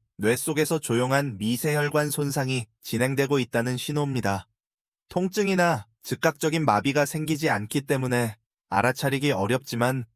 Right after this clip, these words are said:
매우 위험한 상태입니다. 한국의 통계에 따르면 육십오 세 이상 인구의 육십 퍼센트 이상이 뇌 엠알아이 검사에서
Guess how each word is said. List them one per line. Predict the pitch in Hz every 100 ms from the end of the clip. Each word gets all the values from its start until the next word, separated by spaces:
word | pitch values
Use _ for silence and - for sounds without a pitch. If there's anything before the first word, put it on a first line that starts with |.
| _
매우 | 110 98 120 120
위험한 | 101 123 135 139
상태입니다. | 139 135 135 110 92 90 90 - _ _ _ _ _ _
한국의 | - 175 185 190 190
통계에 | 185 190 190 202 190
따르면 | 190 175 160 135 113 - _ _ _ _ _
육십오 | 117 120 160 123 120
세 | 151
이상 | 127 120 131 127 - _ _
인구의 | 113 120 131 131 139 131 95
육십 | 113 - 165
퍼센트 | 160 170 156 151
이상이 | 117 120 117 113 104 _ _ _ _ _ -
뇌 | 110 131 135 107
엠알아이 | 107 135 139 143 143
검사에서 | 127 110 120 131 113 117 113